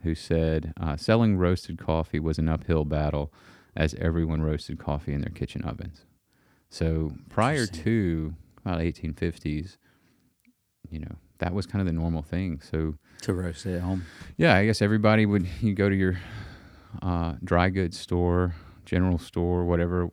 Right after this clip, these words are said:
Speaker 1: on the frontier and buy green coffee and just
Speaker 2: Well, you also slaughtered your own chickens. You also
Speaker 1: Mm-hmm.
Speaker 2: grew your own vegetables.
Speaker 1: Everything was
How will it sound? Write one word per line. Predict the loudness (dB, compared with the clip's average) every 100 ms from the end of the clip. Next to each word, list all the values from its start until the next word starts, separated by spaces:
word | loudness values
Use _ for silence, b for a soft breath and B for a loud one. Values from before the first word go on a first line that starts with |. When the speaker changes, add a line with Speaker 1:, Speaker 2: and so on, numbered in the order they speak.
| -8
Speaker 1:
on | -2 -2
the | 0
frontier | 0 -2 0 0 2
and | 2
buy | 2 2
green | 0 0 0
coffee | 2 0 0 2 0 0 B B B B B
and | -4 0 0 -2 -4
just | -2 -2 -4 -8 -10
Speaker 2:
Well, | -4 -2
you | 0
also | -2 -2 -6 -8
slaughtered | -6 -4 -2 -2
your | -4 -4
own | -4
chickens. | -6 -6 -4 -4 -4 -6
You | -6 -6
also | -8 -8 -8 -6 -6 -6 -10 -8
Speaker 1:
Mm-hmm. | -6 -2 -4 -4 -10 _ _
Speaker 2:
grew | -6 -4
your | -4
own | -6
vegetables. | -6 -8 -10 -10 -6 -6 -8 -12 -18 -20 _ _ _ _ -20 -2
Speaker 1:
Everything | 0 0 -4 -4 -4 -6
was | -8 -10